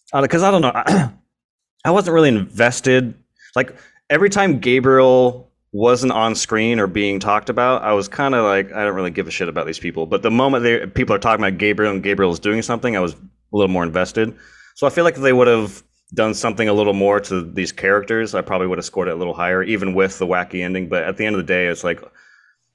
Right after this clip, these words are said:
the dialogue was rough. The fucking characters weren't really that strong, o-, outside of Gabriel. But, um, so yeah, I just wanna throw it in there. Uh, well, they made, it made two million on Friday.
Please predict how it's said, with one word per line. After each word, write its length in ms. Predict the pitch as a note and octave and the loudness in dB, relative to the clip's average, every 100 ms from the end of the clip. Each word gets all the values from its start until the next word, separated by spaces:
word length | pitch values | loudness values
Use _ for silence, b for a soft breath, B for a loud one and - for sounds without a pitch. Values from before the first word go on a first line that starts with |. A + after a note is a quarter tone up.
| _ - | _ -12
the 60 | F#2 | -2
dialogue 400 | A#2 A#2 A#2 A2+ | 2 4 4 2
was 120 | G#2+ | 0
rough. 540 | G#2+ G#2+ G#2+ G2+ - | 0 2 0 -2 -12
The 80 | G#2 | -10
fucking 300 | G2 A2 G#2+ | -4 -4 -6
characters 420 | - G#2+ G2 G#2 | -4 -2 0 -2
weren't 160 | G2 G2 | -4 -4
really 140 | G2 | 0
that 160 | F#2+ F2 | 0 0
strong, 380 | - G2+ G2+ G2 | -2 -2 -2 -2
o-, 20 | |
outside 360 | F#2+ G#2+ G#2 G2 | -2 -2 -2 -2
of 60 | |
Gabriel. 440 | F2+ F2+ F2 F#2 F2+ | -2 -2 -2 -4 -4
But, 160 | G2 F#2+ | -4 -2
um, 420 | F#2 F2+ F2 E2+ _ _ _ _ _ _ _ | -2 -4 -6 -12 _ _ _ _ _ _ _
so 140 | - E2+ | -10 -8
yeah, 120 | D#2+ | -6
I 120 | E2+ | -8
just 120 | G2 | -10
wanna 140 | F2+ E2 | -8 -10
throw 160 | E2 | -8
it 40 | E2 | -8
in 40 | |
there. 220 | E2+ D#2+ _ _ _ - | -10 -14 _ _ _ -4
Uh, 540 | A2 A2 A2+ A2+ A2+ | 0 2 2 2 2
well, 120 | A#2+ C#3+ | 2 2
they 120 | D#3 | 2
made, 260 | D#3+ E3 | 2 0
it 80 | A2+ | 0
made 200 | C3+ B2+ | 0 0
two 120 | - D3+ | 0 2
million 280 | C#3+ D3+ | 2 2
on 100 | G#2+ | 0
Friday. 640 | G2 A#2 A#2 G2 F2 F2+ | -2 0 2 2 2 0